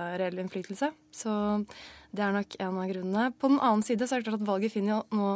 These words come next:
sted i en kontekst som er preget av store regionale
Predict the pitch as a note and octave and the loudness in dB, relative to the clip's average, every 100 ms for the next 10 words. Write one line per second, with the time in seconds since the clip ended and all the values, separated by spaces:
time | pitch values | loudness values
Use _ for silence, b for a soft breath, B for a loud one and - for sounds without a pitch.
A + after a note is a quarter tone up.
0 | - - - G3 G3 - G3 G3 G3 F#3+ | -2 -12 -2 0 0 -4 -10 -4 -2 -2
1 | F#3+ F#3+ F#3+ - - G3 F3+ F3 F3 F#3 | -2 -4 -4 -6 -4 -4 -2 -6 -6 -8
2 | F#3 F3 F3 F#3+ F#3 F3+ F#3 F3+ E3 E3+ | -6 -6 -6 -8 -6 -4 -2 -4 -4 -6
3 | F3 F3 | -6 -8